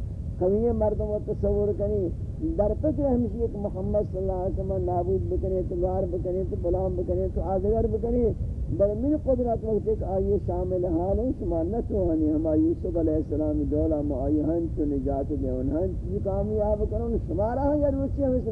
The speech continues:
برادران یوسف ذہنی مرضی دیما ذلیل و خار کرن، پتہ مکی روچہ چی کو اللہ آنے درست خار ذلیل کو۔ دوم چیز دومی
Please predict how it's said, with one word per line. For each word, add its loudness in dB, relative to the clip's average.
برادران 0
یوسف 0
ذہنی 4
مرضی 2
دیما 0
ذلیل 2
و -2
خار -2
کرن، -6
پتہ -4
مکی 2
روچہ 2
چی 2
کو -4
اللہ -4
آنے 2
درست 0
خار 0
ذلیل 2
کو۔ -6
دوم 4
چیز 2
دومی 4